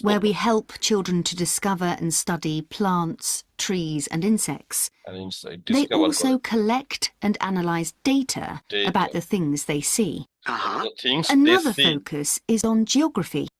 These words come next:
Speaker 2: হ্যাঁ, এখানে কিন্তু ডিসকভার করা অনেক কিছু বললো, কিন্তু এখানে বলছে তারা কালেক্ট করে ডেটা।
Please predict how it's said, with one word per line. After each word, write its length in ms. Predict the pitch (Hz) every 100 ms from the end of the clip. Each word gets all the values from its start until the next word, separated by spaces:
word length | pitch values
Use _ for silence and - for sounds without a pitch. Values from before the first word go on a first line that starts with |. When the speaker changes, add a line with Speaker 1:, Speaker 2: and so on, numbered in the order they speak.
| _
Speaker 2:
হ্যাঁ, 120 | 135 120
এখানে 180 | 120 127
কিন্তু 160 | 127 127 113
ডিসকভার 440 | 139 - 156 143 135
করা 140 | 135 123
অনেক 120 | 123 127
কিছু 160 | 110 113 101
বললো, 240 | 98 135 240 165
কিন্তু 160 | 104 107
এখানে 180 | 117 113
বলছে 200 | 113 - - 120
তারা 180 | 110 110 107 - _ _ _
কালেক্ট 280 | 123 123 123 -
করে 140 | 135 151 - 113
ডেটা। 400 | 117 127 85